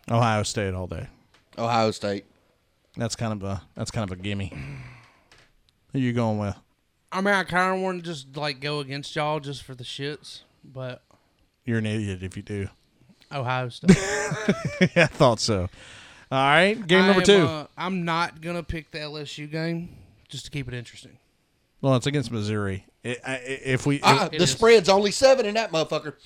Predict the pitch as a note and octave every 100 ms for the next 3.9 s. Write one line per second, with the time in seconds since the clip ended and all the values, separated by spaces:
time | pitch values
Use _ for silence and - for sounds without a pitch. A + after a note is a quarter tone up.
0 | - - - F3+ F3 - A#3 B3+ A#3 A3+
1 | A3 - A#3 - A3 G#3 E3+ A#3 - C4
2 | B3 - - E3 D#3 C3+ C3+ A#2+ A2 -
3 | _ - - - D4 B2 E3 G#3+ G#3